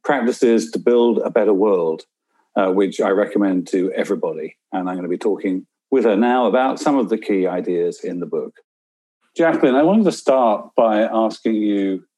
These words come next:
for our audience of people who are trying to change the world or feeling called to play a part in trying to build a better world,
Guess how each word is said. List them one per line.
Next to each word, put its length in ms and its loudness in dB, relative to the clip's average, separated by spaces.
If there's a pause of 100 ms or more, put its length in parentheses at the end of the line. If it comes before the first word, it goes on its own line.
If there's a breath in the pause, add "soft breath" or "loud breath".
(340)
for 160 0
our 160 4
audience 800 2 (300)
of 160 -2
people 440 0
who 300 0
are 500 -2 (560)
trying 220 0
to 60 2
change 340 -2
the 80 0
world 320 0
or 100 0
feeling 320 -4
called 520 -2 (240)
to 80 -6
play 200 0
a 60 2
part 460 0
in 100 0
trying 220 0
to 60 -6
build 200 0
a 60 -2
better 260 -4
world, 360 -4